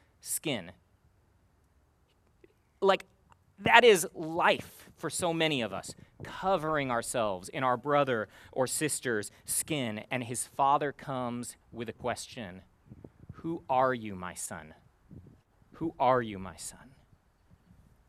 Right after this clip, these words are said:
How much of our pain comes from not knowing how to answer that question?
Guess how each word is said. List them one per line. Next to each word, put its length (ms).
How 140
much 380
of 120
our 160
pain 520
comes 300
from 260
not 240
knowing 280
how 140
to 160
answer 340
that 220
question? 500